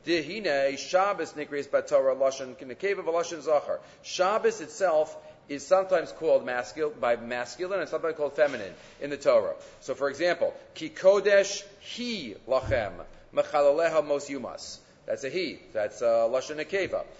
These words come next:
Diksiv V'Vayakel U'Vayom Hashvi Kol Ha'oseh Bo Melacha. Zachar Hashem Shabbos Likadsho Shomer Shabbos Mechalalo. So that's all Lashon Zachar. So sometimes Shabbos is called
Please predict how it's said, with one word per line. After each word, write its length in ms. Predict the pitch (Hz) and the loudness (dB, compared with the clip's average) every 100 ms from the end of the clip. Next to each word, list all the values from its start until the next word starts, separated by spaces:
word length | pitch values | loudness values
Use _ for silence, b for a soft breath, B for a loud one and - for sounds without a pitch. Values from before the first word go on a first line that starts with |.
| B - | B -8
Diksiv 640 | 151 - 175 202 208 - | -8 0 4 4 2 -4
V'Vayakel 800 | 139 135 127 104 - 131 143 185 B B | 0 2 2 0 0 2 2 2 B B
U'Vayom 320 | 127 135 165 180 | -2 2 2 2
Hashvi 500 | 143 - 175 190 190 | -2 -2 -6 -8 0
Kol 160 | 180 | 2
Ha'oseh 500 | 170 165 170 - 175 - - | 4 2 0 0 0 0 -2
Bo 640 | 180 226 247 160 113 98 - | 6 8 8 6 2 -6 -2
Melacha. 540 | 135 127 107 - 92 - B B - | 2 2 2 -2 -8 -8 B B -10
Zachar 400 | 113 190 208 202 | 8 8 8 4
Hashem 320 | 175 190 170 | 4 2 0
Shabbos 400 | 170 175 185 180 | 2 2 2 -2
Likadsho 1000 | 180 185 170 165 - - 247 226 120 95 - B | -4 -4 -2 -2 -2 0 4 6 4 0 -10 B
Shomer 400 | - - 151 190 | -12 -2 2 2
Shabbos 380 | 185 190 180 180 | 4 4 4 0
Mechalalo. 760 | 180 175 170 180 220 254 151 104 | -2 -4 2 2 6 8 6 2
So 180 | 135 | -4
that's 260 | 123 147 - | 0 0 0
all 420 | 139 131 139 - - - | 2 4 4 0 -8 -2
Lashon 260 | 135 156 | -2 -2
Zachar. 380 | 160 233 - 95 | 4 4 4 -4
So 80 | 113 | -8
sometimes 400 | - 180 165 123 | -2 0 0 0
Shabbos 320 | 143 135 135 | 0 -2 -4
is 100 | 120 | -12
called 300 | 110 127 127 | -4 0 0